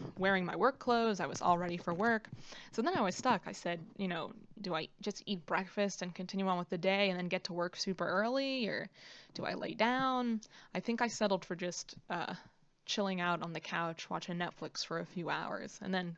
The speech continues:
went to work at almost normal time. But, you know, it, it was really rough. I definitely didn't wanna go back into bed after getting all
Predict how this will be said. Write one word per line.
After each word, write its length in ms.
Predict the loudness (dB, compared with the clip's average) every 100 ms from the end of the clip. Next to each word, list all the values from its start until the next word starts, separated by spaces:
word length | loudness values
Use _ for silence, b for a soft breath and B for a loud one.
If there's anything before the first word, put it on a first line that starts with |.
| -4
went 180 | -4 -4
to 120 | -2
work 220 | -2 0
at 120 | -2 2
almost 520 | 2 4 0 -2 -6 -6
normal 280 | -4 -4
time. 400 | -6 -6 -6 -6
But, 240 | -2 -2 -2 -8 B B B B B B
you 60 | 4
know, 140 | 4
it, 140 | 4 2
it 40 |
was 240 | -2 -2 -8 -8
really 220 | 0 2
rough. 220 | 4 2 2
I 60 |
definitely 320 | 6 6 6 2
didn't 100 | 2
wanna 140 | 2
go 180 | 2 0 0
back 320 | 2 2 2
into 200 | 0 0 2
bed 340 | 2 2 2
after 240 | -2 -4 -4
getting 400 | -4 -4 -6 -8 -2
all 480 | 2 2 0 -4